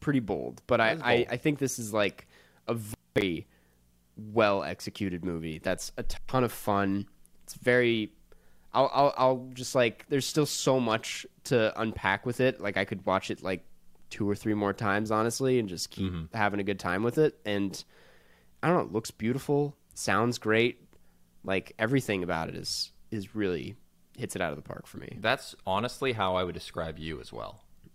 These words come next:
Speaker 1: <laughs> You're like, "Could watch two or three more times."
Speaker 2: Yeah.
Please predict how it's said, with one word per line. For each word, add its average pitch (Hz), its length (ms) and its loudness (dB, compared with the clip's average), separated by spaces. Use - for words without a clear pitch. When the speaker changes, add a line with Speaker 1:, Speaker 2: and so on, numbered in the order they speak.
Speaker 1:
<laughs> - 80 -2
You're 156 120 6
like, 143 160 4
"Could 185 120 0
watch 180 280 6
two 220 140 2
or 190 80 8
three 190 280 4
more 214 100 6
times." - 680 -4
Speaker 2:
Yeah. 101 140 0